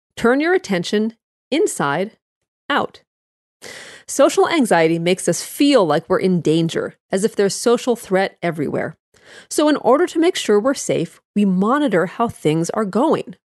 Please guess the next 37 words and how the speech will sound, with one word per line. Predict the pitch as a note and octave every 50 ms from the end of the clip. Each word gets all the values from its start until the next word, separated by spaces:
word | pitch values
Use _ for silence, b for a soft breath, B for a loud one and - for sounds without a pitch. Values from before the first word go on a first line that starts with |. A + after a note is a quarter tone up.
| _ _
both | - D#3+ D#3+ - - _
internally | - G3 A3+ A3+ - - C4+ C4 C#4 C4+ C#4 D4 D#4 D#4 _ _ _ _ _ _ -
and | F3+ G3+ A#3 B3 A#3 - -
externally. | G3+ A3+ - - - - D#3+ D3 A2 F#2 D2+ - - _ _ _ _ _ _ _ _ _ _ _ -
But | C#4+ E4 C#4+ A#3+ B3+ - _ _ _ _ -
we | C4 C4
focus | - - - - D#3 F3+ - B3+ A#3 - - _ -
on | D#3 D#3+ F3 F#3
the | G3+ F#3+
wrong | D3+ - B2+ C#3 D#3 F3 F#3
things. | - - - A#3+ E4+ B3 - - - - - _ b b b b b b b
We | - F3+
focus | - - G#3+ G#3 - A3 -
on | A#3 A#3 B3
our | B3
bodies | A3 - - D3+ G3 C4 B3 G3+ E3 C3 C3 -
to | - -
make | F3+ F#3 F3+ -
sure | - - A3 G#3+
we're | G3 G3+ G3
not | G3+ G#3+ G#3+ -
shaking, | - - - F#3 G3 F#3+ G3 G3+ G3 F#3+ F#3 F#3+ F#3+
sweating, | - - - F3 D#3+ F3 F#3+ F#3+ F#3+ F#3+ F3
or | E3+ F3
turning | F3 - - F#3+ G3+ G#3 G3 D#3+
red. | F3 A#3 G#3+ C#3 - - _ _ B B B B B B B
We | F#3+ A3
might | B3 C4 A#3+ -
focus | - C4+ C4 - C4+ -
on | C#4 B3+ B3+
standing | - - - A3 A#3 B3+ B3+ A#3+ G#3+ G3 E3+
in | D#3+
a | D3+
way | C#3+ D#3 F#3 G3+
that | F#3+ F3+ - - D3+
looks | F3 G3 F#3+ - -
confident. | - - - G3 G#3 G#3 - - - - G#2+ -